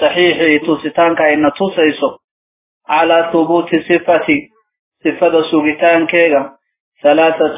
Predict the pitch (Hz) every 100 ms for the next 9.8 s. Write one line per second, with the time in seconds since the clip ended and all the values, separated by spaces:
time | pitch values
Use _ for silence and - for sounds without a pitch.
0 | 156 156 156 156 147 156 156 175 160 151
1 | 151 147 143 170 147 143 143 139 - _
2 | - 156 156 160 165 170 143 139 - 135
3 | - - - 117 127 147 156 143 139 143
4 | 151 151 139 151 - - _ _ _ _
5 | _ - 151 143 156 156 156 151 - 143
6 | 139 165 190 156 170 196 _ _ _ _
7 | _ _ _ - 151 170 165 160 165 156
8 | 156 143 - 160 160 165 160 139 139 -
9 | _ _ _ _ - 170 156 156